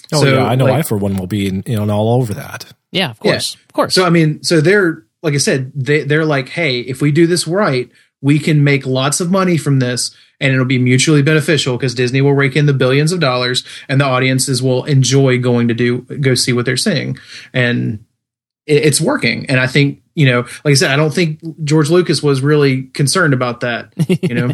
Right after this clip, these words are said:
Speaker 3: <laughs>
Speaker 2: he was concerned about
Speaker 3: Right.
Speaker 2: putting Jar Jar in there
Speaker 3: That's right.
Speaker 2: so
Speaker 3: That was, that
Speaker 2: he
Speaker 3: was
Speaker 2: could sell toys.
Speaker 3: It's like he, he, he was like, um, "The fans don't want Jar Jar, so I want Jar Jar." Yeah. Which is not
Speaker 2: Yeah.
Speaker 3: actually true. He did take him out more in the second and third films, but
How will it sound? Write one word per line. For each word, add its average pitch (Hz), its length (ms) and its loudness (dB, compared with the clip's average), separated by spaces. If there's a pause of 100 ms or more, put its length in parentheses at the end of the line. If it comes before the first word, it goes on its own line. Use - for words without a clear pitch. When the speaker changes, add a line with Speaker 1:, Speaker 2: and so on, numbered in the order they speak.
Speaker 3:
<laughs> - 80 -20
Speaker 2:
he 135 80 -2
was 135 140 4
concerned 143 280 0
about 139 140 2
Speaker 3:
Right. 120 60 -2
Speaker 2:
putting 139 180 2
Jar 160 200 2
Jar 127 220 0
in 123 100 -6
there 113 240 -6
Speaker 3:
That's 156 220 -2
right. 117 200 -4
Speaker 2:
so 147 80 -2
Speaker 3:
That 151 100 0
was, 156 140 0
that 160 120 0
Speaker 2:
he 143 60 0
Speaker 3:
was 151 100 2
Speaker 2:
could 135 60 -2
sell 156 180 0
toys. 127 580 -2
Speaker 3:
It's 180 140 -4
like 202 160 2
he, 196 200 0
he, 190 160 -2
he 170 180 -2
was 180 120 -4
like, 160 280 -4 (380)
um, 135 440 -2 (340)
"The 143 80 -8
fans 202 300 2
don't 185 200 0
want 170 200 0
Jar 165 220 2
Jar, 151 220 2
so 160 220 0
I 165 160 2
want 180 260 0
Jar 190 220 0
Jar." 151 380 -2
Yeah. 131 200 -6 (540)
Which 190 200 -2
is 208 80 -2
not 240 140 0
Speaker 2:
Yeah. 208 60 0
Speaker 3:
actually 151 240 -2
true. 139 180 -4
He 139 80 0
did 139 160 -4
take 123 180 -4
him 117 80 -6
out 113 160 -6
more 113 240 -4
in 110 340 -8
the 117 80 -8
second 113 300 -8
and 127 140 -12
third 110 240 -8
films, 104 260 -8
but - 220 -14